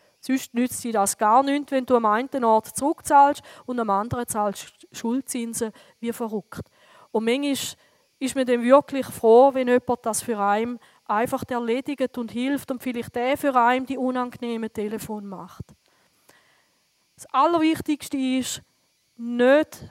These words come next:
einfach aufgeben und resignieren. Ich weiss von einem Fall, und den habe ich ganz toll gefunden, da ist ein Mann aus einer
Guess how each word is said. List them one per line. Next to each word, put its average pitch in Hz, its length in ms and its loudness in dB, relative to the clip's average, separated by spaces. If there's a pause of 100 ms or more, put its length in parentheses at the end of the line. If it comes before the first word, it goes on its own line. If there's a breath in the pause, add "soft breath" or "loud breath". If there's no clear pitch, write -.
(120)
einfach 247 680 -2
aufgeben 240 500 -6
und 208 120 -14
resignieren. 190 680 -12 (1160 soft breath)
Ich 277 120 -6
weiss 254 300 2
von 233 160 -4
einem 226 140 -4
Fall, 220 380 0
und 233 220 -10
den 226 140 -6
habe 220 140 -6
ich 208 100 -14
ganz 220 320 -6
toll 226 260 -4
gefunden, 233 460 -6 (340 loud breath)
da 233 100 -4
ist 214 140 -6
ein 226 80 -8
Mann 214 460 -2 (140)
aus 233 200 -6
einer 202 280 -4